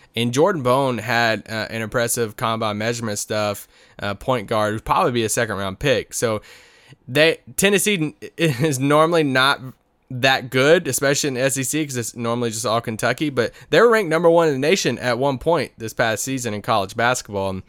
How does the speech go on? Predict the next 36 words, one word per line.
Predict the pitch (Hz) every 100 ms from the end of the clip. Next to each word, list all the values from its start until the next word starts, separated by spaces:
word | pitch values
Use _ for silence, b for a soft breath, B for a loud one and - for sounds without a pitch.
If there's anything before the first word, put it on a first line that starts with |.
| B B B
you | 110
know, |
they | 104 113
were, | 113 113 107 107
I | 104
think, | 120 110
a | 113
two | - 131 127
seed | - 127 123
in | 117 113
the | 107
tournament, | 123 123 127 135 127 _ _ _ _ _ _ _ -
but, | 123 120 120 107 B B B B
uh, | 113 - _
it, | 135 131 _ _
they | 139 147 139
all | 135 147 151
centered | - 147 143 123
around | 117 120 117 113 -
this | 120 127 120 - - _ _ _ _ - - _
forward | - - 151 151 143 -
combo | - 131 131 123 110
of | 104 110
Grant | 117 117 -
Williams | 120 117 113 113 -
and | 110 107
Admiral | 107 110 110
Schofield. | 101 - 117 117 101 90 95 b b b b
And | 117 117 113 -
Schofield, | - 147 143 143 139 -
you |
know, | 113
four-year | - - 131 131 127
player | - 127 123
in | 117 117
college. | 127 120 117 113